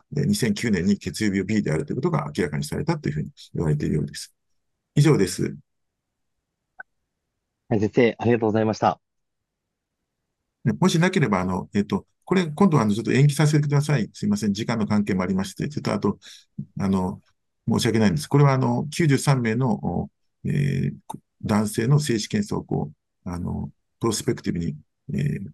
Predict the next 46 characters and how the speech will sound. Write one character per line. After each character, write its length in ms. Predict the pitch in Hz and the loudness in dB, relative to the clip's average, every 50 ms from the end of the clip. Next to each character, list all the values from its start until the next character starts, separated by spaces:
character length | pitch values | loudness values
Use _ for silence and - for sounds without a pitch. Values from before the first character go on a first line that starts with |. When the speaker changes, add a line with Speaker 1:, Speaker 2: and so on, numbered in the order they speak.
| _ _ | _ _
Speaker 1:
一 160 | - - 117 | -10 -2 0
年 140 | 117 107 104 | 0 0 0
間 160 | 107 101 76 | 0 -4 -4
フ 120 | 76 107 | 0 0
ォ 20 | 104 | 0
ロ 80 | 95 95 | 0 0
ー 20 | |
ア 20 | 92 | -4
ッ 20 | - | -6
プ 80 | - 101 | -8 -8
し 60 | - | -4
た 80 | - 160 | -2 -2
っ 60 | 147 | -2
て 100 | 147 - | -2 -2
い 40 | 147 | -4
う、 40 | 147 | -2
そ 140 | - 151 147 | 2 2 2
う 60 | 139 | 4
い 60 | 131 | 2
う 200 | 123 120 117 - | 2 0 -2 0
論 220 | 104 101 98 98 | 0 0 0 0
文 100 | 95 92 | -2 -2
に 100 | 87 87 | -4 -4
な 100 | 82 80 | -4 -4
り 80 | 78 - | -4 -4
ま 100 | 85 78 | -4 -6
す 140 | 73 - 147 | -6 -6 -6
ね。 140 | 147 - - - _ _ _ _ _ _ _ _ _ _ _ _ - | -6 -6 -8 -12 _ _ _ _ _ _ _ _ _ _ _ _ -4
で、 180 | 110 104 104 107 - _ _ _ _ | -2 -2 -2 -4 -8 _ _ _ _
以 80 | 175 185 | -2 0
前 120 | 202 233 196 | 2 4 4
に 140 | 139 110 | 4 4
あ 60 | 107 101 | 4 2
の、 120 | 101 98 | 2 2
こ 160 | - - 180 | 2 0 0
う 60 | 190 | 0
い 60 | 190 185 | 2 0
う 40 | |
論 180 | 185 185 180 165 | 0 -2 -2 -2
文 220 | 160 175 170 165 | -2 -2 -2 0
を 20 | 156 | 2
私、 260 | 151 147 147 147 147 | 2 2 2 2 0
あ 80 | 135 127 | -2 -2
の、 300 | 127 123 120 - - - | -2 -4 -4 -6 -6 -4
え 60 | - 98 | -4 -4
ー、 160 | - - | -4 -4